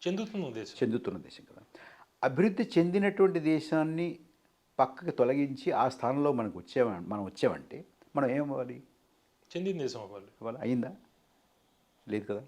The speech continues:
Speaker 1: ఏంటి లెక్కలేంటి మరి?
Speaker 2: అదే నేను చెప్తాను, వినండి. అది అవ్వలేదు కదా. ఇంకోటి, మన ప్రధానమంత్రి గారే ఏం చెప్తున్నారంటే, రెండు వేల నలభై ఏడులో మనం అభివృద్ధి చెందిన దేశంగా ఉంటాము అంటున్నారు.
Speaker 1: Hmm.
Speaker 2: అంటే ఏమిటి? ఇవాళ కాదా?
Speaker 1: <laughs>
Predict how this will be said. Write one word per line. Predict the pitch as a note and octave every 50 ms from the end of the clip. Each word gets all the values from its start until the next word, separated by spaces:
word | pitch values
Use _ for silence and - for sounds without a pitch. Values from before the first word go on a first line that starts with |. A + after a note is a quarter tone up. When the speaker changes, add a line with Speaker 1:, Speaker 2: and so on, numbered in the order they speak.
| -
Speaker 1:
ఏంటి | F3 G3+ G3+ G#3+ F3+
లెక్కలేంటి | C#3 D3 - - G#3 F#3+ F3+ - -
మరి? | D3+ D3 C#3+ C#3 C3+ C#3 - - - - -
Speaker 2:
అదే | A2 C3+
నేను | C3+ - - - -
చెప్తాను, | - - - - -
వినండి. | A#2 D#3 C#3+ - - - - - -
అది | A#2 A2 - - - _ _ -
అవ్వలేదు | - D3 F3 E3 - -
కదా. | C3+ D#3+ D#3+ - - _ _ - - - - - - - - - - -
ఇంకోటి, | F3 E3+ D3 - - - - - - - - _ -
మన | C3+ F3 -
ప్రధానమంత్రి | - - E2+ - - C#3 D#3+ G3 A3+ A3+ A3 F#3+ G3+ F3
గారే | D3+ C3+ A2+ G2+ F#2+ G2 -
ఏం | - C3 C#3
చెప్తున్నారంటే, | C3 C3 - - - - - - - - - - - _ _ _ _ - G2+
రెండు | A2 A#2+ C#3+ E3+ F#3+ G3 G#3+
వేల | G3+ G#3 G3
నలభై | E3+ C#3+ C#3 C#3+ B2 D#3 D3
ఏడులో | D3 C#3+ C#3+ D3 E3+ E3+
మనం | D3+ D3+ C#3
అభివృద్ధి | A2+ G#2+ B2 C3 C#3+
చెందిన | C3 C3+ B2+ B2+ B2 A2
దేశంగా | G#2 G#2+ G#2 - A#2 B2 C#3 F3+ A3+ - _ _ _ _ - -
ఉంటాము | C3 - - G2 G2 A#2
అంటున్నారు. | A2+ - - - - - - - _ _ _ -
Speaker 1:
Hmm. | C3 B2 A2 G#2 G2 _ _ _ _ _ _ -
Speaker 2:
అంటే | C3+ C#3+ F3 D#3+
ఏమిటి? | D#3+ D#3 D#3 D#3 D3+ D3 D3 D3 - - - _ _ _ _ _ _ _ -
ఇవాళ | A#2+ A#2 A2
కాదా? | A2 - F#2 - A2 - - - - - - _ - -
Speaker 1:
<laughs> | E3 - - C#3+